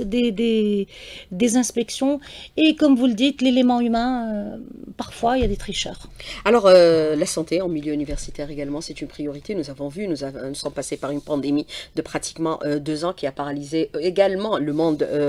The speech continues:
Speaker 2: euh, estudiantin. Est-ce qu'aujourd'hui, la question de la santé en milieu,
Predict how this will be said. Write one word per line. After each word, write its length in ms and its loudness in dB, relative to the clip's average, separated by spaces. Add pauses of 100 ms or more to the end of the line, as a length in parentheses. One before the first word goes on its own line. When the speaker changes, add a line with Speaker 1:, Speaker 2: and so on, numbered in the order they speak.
(360)
Speaker 2:
euh, 220 2
estudiantin. 840 -2
Est-ce 200 0
qu'aujourd'hui, 580 -4
la 80 -2
question 440 -4
de 100 -4
la 80 -4
santé 340 -6
en 80 0
milieu, 340 0